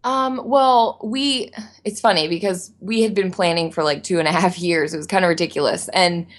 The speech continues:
we actually originally planned to have a Disney cruise wedding. And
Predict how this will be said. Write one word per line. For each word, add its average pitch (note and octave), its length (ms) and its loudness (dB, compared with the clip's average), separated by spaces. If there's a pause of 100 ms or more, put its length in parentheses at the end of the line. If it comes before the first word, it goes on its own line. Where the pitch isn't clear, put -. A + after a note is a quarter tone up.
(240)
we G3+ 460 2
actually A#3 540 2
originally F#3+ 400 2
planned E3+ 340 -2
to F3+ 60 -6
have E3 340 2
a - 60 -6
Disney E3 340 -6
cruise F3+ 380 -4
wedding. C4+ 480 0 (460)
And F#3 560 0